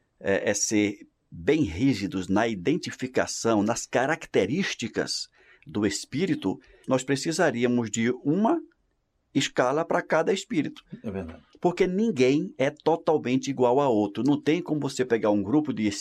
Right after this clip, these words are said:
Speaker 2: Nós
Speaker 1: espíritos.
Speaker 2: somos únicos, né?
Speaker 1: Somos únicos. E dizer,
Speaker 2: Hum.
Speaker 1: este conjunto de espíritos, eles vão formar uma classe, um, porque eles são idênticos. Não são.
Speaker 2: Uhum.
Speaker 1: Então, o Kardec, ele,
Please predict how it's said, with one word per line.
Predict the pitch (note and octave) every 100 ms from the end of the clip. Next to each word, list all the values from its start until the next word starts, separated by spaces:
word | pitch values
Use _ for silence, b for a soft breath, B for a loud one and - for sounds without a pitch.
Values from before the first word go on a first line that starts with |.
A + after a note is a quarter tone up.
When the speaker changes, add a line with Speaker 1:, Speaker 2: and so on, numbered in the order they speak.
| -
Speaker 2:
Nós | C3+
Speaker 1:
espíritos. | - B3 - G#2 F#2+
Speaker 2:
somos |
únicos, | B2 C3 G2 - D#2+ D#2
né? | F#2
Speaker 1:
Somos | A3+ G#3+ -
únicos. | F#3+ F3+ D3+ A#2
E |
dizer, | D3+ D3+ F#3 D3+
Speaker 2:
Hum. | F2+ B _
Speaker 1:
este | - F#3+ F#3+
conjunto | D#3+ D3+ A#2+ C#3+ D3
de | C3 C3
espíritos, | B2 - - D3 D#3 C3+
eles | C3+ C#3
vão | A2 C3
formar | B2+ A#2 A2
uma | A2 G#2+ G2+
classe, | G2+ B2+ E3 - E3+
um, | D3+ - b b
porque | - C3+ D3+
eles | C#3
são | - C3
idênticos. | B2 E2+ F#2+ F2 - D3
Não | G#3
são. | G#3+ C#3 E3+ - _
Speaker 2:
Uhum. | A#2 A2 F#2+ B2+ - -
Speaker 1:
Então, | C#3+ C#3+ G3
o | - D3+
Kardec, | D3 G2+ B2+ C#3+ C3
ele, | A#2 G2+